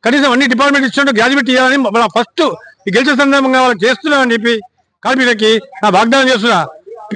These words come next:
కనీసం వాళ్ళు చనిపోతే వాళ్ళ పిల్లలకి, వాళ్ళ ఫ్యామిలీకి కూడా ఎటువంటి అది లేదు. మీ రిటైర్మెంట్ అయిపోయిందంటే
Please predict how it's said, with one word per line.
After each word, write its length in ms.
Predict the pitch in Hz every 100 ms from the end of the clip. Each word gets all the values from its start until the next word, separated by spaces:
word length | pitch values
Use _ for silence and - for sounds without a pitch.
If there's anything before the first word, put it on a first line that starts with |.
| - 196
కనీసం 260 | 214 269 277
వాళ్ళు 300 | 294 269 208
చనిపోతే 500 | 233 269 254 254 - _ _ _ 214
వాళ్ళ 400 | 196 175 208 262
పిల్లలకి, 320 | 214 277 277
వాళ్ళ 120 | 233
ఫ్యామిలీకి 320 | 185 254 262
కూడా 120 | 262 269
ఎటువంటి 360 | 247 269 254
అది 140 | 233 233
లేదు. 340 | 269 208 - _ _ -
మీ 60 | 214
రిటైర్మెంట్ 400 | 180 294 302 277
అయిపోయిందంటే 600 | 254 247 202 160 277